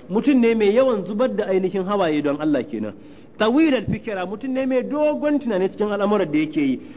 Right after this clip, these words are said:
Yuqallibu kaffahu, sai ya juya, ya zauna iya ta jujjuya hannunsa yana kallo. Ya kalli farkon hannun, ya kalli bayansa, saboda me dalili? "Fi kulli shay'in lahu aya tadullu ala annahu wahidun." Ko hannunka ka duba za ka ga akwai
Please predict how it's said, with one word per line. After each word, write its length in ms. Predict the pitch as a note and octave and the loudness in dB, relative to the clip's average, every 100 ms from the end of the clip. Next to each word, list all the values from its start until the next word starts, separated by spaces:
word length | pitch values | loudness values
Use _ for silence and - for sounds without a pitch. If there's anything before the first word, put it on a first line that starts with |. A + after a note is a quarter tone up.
| - | -4
Yuqallibu 600 | D#3 G#3+ D4+ C4+ B3 A3 - | 0 2 2 2 0 -2 -4
kaffahu, 460 | A3 A3 F3+ E3 | -6 -6 -4 -4
sai 180 | E3 B3+ | -4 0
ya 60 | G3 | 0
juya, 340 | F3 A3 F3 E3+ | 0 -4 -4 -4
ya 100 | D#3+ | -4
zauna 240 | G3+ G#3+ F#3+ | -2 -2 -2
iya 120 | F#3+ | -4
ta 100 | F3+ | -4
jujjuya 400 | F#3+ F3+ F3+ D3 | -4 -2 0 0
hannunsa 360 | D#3+ F#3 F#3 E3 | 0 -2 0 0
yana 200 | D#3+ C3+ | 0 -2
kallo. 340 | C3+ B2 B2 - - - | -4 -4 -6 -10 -10 -4
Ya 120 | E3 | -4
kalli 260 | E3+ E3+ F#3+ | -2 -2 -2
farkon 340 | G#3 G3 F#3+ | -2 -2 -2
hannun, 260 | F#3+ G3 E3+ | -2 0 0
ya 60 | |
kalli 280 | D3+ D3 E3 | 0 0 0
bayansa, 400 | F3+ F3 F#3 D#3+ | 2 2 0 -4
saboda 260 | E3+ G3 F3+ | -4 -2 0
me 140 | F3+ E3+ | 0 0
dalili? 400 | D3+ E3 C#3+ - - - - - - - - - - - - - | 2 2 2 -4 -12 -20 -20 -20 -20 -20 -20 -20 -20 -20 -20 -4
"Fi 180 | G3 | -2
kulli 320 | G3 A3 G#3 F#3 | 0 0 0 2
shay'in 360 | G3 G3 F3+ | 2 0 0
lahu 280 | F#3 F#3+ F#3+ | 0 2 0
aya 460 | F#3+ G#3 G#3+ A3 C#4 - - - | 2 0 0 -2 -4 -12 -20 -14
tadullu 380 | F3+ F3 G3+ F#3+ | -6 -4 -2 -2
ala 240 | F3+ E3 | -2 -4
annahu 400 | E3 D3+ D3+ D3 | -4 -6 -4 -4
wahidun." 380 | C#3 C3 C3+ A#2 - - - | -4 -4 -4 -6 -10 -18 -8
Ko 180 | - A#3+ | 0 2
hannunka 480 | B3 B3 A#3+ C4+ A#3 | 2 0 0 0 -2
ka 100 | G3+ | -4
duba 200 | G#3 G3 | -2 0
za 100 | F#3 | 0
ka 100 | F#3 | -2
ga 100 | E3+ E3 | -4 -6
akwai 220 | E3+ | -6